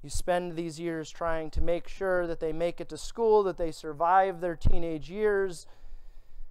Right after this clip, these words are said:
And congratulations, you've helped them achieve that. And now they've made it, and a different reality begins to set in.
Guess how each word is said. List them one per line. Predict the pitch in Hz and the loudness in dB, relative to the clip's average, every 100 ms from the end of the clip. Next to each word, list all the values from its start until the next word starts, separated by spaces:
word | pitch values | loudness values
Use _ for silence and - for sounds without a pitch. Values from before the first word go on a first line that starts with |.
| - | -10
And | 143 147 | -12 -14
congratulations, | - - 165 160 147 170 214 190 165 | -10 -4 -2 -2 -4 -8 -8 -10 -12
you've | 160 147 - - - - | -12 -14 -14 -14 -14 -16
helped | - 165 160 - | -10 -10 -10 -12
them | 156 156 | -12 -10
achieve | 139 - 254 175 | -14 -8 -6 -2
that. | 147 170 254 - - - - - - - - _ _ - _ _ _ _ _ _ _ - - | 2 2 0 -10 -14 -14 -14 -18 -20 -20 -20 _ _ -20 _ _ _ _ _ _ _ -20 -16
And | - 165 | -10 -4
now | 175 185 180 | 0 0 0
they've | 175 170 156 156 | 0 -4 -6 -6
made | 170 170 | -6 -4
it, | 165 160 - - - - - - | -2 -4 0 0 2 0 -2 -6
and | - 156 151 151 151 143 151 | -10 -8 -6 -8 -12 -18 -16
a | 156 | -14
different | 147 185 180 139 | -12 -12 -12 -12
reality | 165 170 175 170 151 | -8 -2 -2 -2 -6
begins | 143 147 151 151 143 | -10 -10 -10 -10 -12
to | 135 | -4
set | - 151 143 | -2 0 -2
in. | 147 | -6